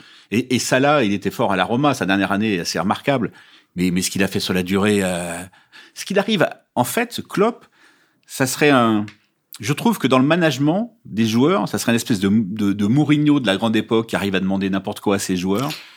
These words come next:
mais avec une vision du jeu qui, qui, qui n'est pas celle de Mourinho de la grande époque. C'est-à-dire qu'à la fois,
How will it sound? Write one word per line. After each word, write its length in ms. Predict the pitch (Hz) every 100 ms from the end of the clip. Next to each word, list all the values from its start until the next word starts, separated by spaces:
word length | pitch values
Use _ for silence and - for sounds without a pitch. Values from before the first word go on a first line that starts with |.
| _
mais 320 | 82 107 139 -
avec 560 | 120 113 143 139 - -
une 160 | 107 107
vision 360 | 123 147 139
du 140 | 131 135
jeu 300 | 131 170 165
qui, 260 | 117 101
qui, 280 | 87 101 92
qui 100 | 90
n'est 120 | 90
pas 120 | 95 113
celle 220 | - 117
de 80 | 98
Mourinho 300 | 101 104 104
de 40 |
la 80 | 95
grande 160 | 95 107
époque. 300 | 110 98 -
C'est-à-dire 300 | - 101 101
qu'à 120 | 120
la 100 | 120
fois, 300 | - 139 170